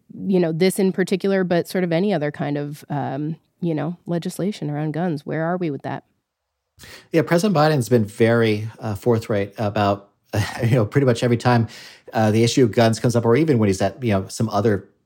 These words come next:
Speaker 2: talk about a different topic, he'll mention that he would love to see the assault weapons ban brought back. Um, and, you know, Congress, uh, the House of Representatives, you know, last year when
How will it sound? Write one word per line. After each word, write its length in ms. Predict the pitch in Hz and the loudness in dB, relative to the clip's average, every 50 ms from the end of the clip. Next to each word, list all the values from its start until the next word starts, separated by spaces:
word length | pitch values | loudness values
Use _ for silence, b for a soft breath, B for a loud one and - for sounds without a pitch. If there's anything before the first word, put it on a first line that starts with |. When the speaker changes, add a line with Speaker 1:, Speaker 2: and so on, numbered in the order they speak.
| _ - | _ -4
Speaker 2:
talk 180 | - 110 104 | -2 -2 0
about 140 | 92 101 92 | 0 -2 -2
a 20 | 85 | -2
different 260 | - 110 - 98 - | -2 -2 -4 -4 -4
topic, 280 | 107 92 90 98 92 | -4 -4 -4 -4 -4
he'll 100 | - 110 | -2 -2
mention 360 | 98 95 98 95 - - 95 92 | 0 0 0 -2 -2 -4 -4 -4
that 120 | 95 95 | -4 -6
he 120 | - - | -4 -2
would 100 | 113 95 | -2 0
love 160 | 98 98 90 - | 0 -2 -4 -4
to 60 | 90 | -6
see 180 | - - 113 | -8 -6 -6
the 100 | 98 98 | -4 -4
assault 300 | 95 95 - - 123 110 | -6 -6 -6 -6 -8 -8
weapons 260 | 110 113 - 104 - - | -8 -8 -8 -10 -10 -8
ban 300 | - 107 101 104 107 110 110 | -8 -6 -6 -6 -8 -8 -4
brought 240 | - 110 98 - - | -2 -2 -2 -2 -4
back. 320 | 107 107 113 113 - - - - | -6 -8 -8 -10 -14 -14 -8 -4
Um, 340 | 120 107 104 101 101 101 B B B B B B B B B B B B | -4 -2 -2 -4 -6 -8 B B B B B B B B B B B B
and, 260 | 139 135 131 120 110 | 0 0 2 2 2
you 100 | 151 156 | 2 4
know, 180 | 147 120 113 113 - - _ | 4 4 2 2 -2 -10 _
Congress, 680 | - - 139 143 135 123 135 131 123 - - - - - - | -6 -2 0 0 2 2 2 0 0 0 -4 -8 -10 -8 -2
uh, 300 | 127 117 110 104 107 123 - - - _ _ _ _ _ _ _ _ _ _ | 0 2 2 2 0 -2 -4 -10 -20 _ _ _ _ _ _ _ _ _ _
the 80 | - 120 | -4 -2
House 140 | 113 123 - | -2 0 2
of 60 | - | 0
Representatives, 500 | 120 101 101 120 123 135 127 101 - - | 0 0 0 0 0 0 0 -2 -4 -4
you 120 | - 120 | -2 -2
know, 100 | 110 98 | 0 0
last 440 | 95 95 104 104 101 98 - - - 120 | 0 0 0 2 0 0 -2 -4 -4 -4
year 340 | 123 131 107 101 101 110 120 | -2 -2 -2 -2 -4 -4 -4
when 280 | 117 107 101 95 92 | -2 -2 0 -2 -4